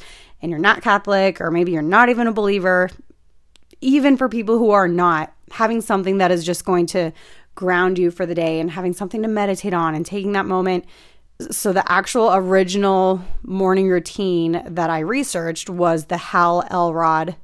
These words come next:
Miracle Morning. And he is Christian, but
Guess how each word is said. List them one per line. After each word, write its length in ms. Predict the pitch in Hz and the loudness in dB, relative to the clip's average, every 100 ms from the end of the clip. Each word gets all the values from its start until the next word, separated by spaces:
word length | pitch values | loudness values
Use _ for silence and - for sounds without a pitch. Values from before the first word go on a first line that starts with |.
| - | -8
Miracle 420 | 185 180 165 185 | -2 0 0 -2
Morning. 420 | 170 165 - 208 - - - - - | 0 -2 -2 -12 -14 -20 -20 -10 0
And 440 | 196 185 185 180 - | 4 4 4 0 -6
he 380 | - - 285 - | -12 0 0 0
is 320 | - 196 214 - | -2 0 0 -2
Christian, 800 | - 254 - 262 247 247 240 | -2 -2 0 0 2 2 0
but 520 | 175 196 190 180 - | -2 2 4 4 0